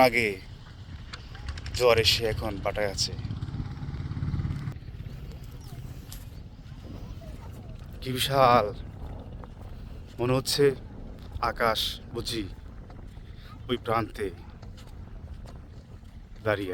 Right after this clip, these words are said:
আছে। আসলে কি তাই? সব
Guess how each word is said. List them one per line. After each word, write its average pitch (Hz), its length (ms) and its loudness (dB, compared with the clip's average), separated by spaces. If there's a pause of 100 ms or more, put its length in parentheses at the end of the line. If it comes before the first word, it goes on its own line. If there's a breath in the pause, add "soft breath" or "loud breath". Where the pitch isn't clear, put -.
আছে। - 180 -6 (1400)
আসলে 131 320 0
কি 127 160 0
তাই? 113 200 4 (1800)
সব 151 160 6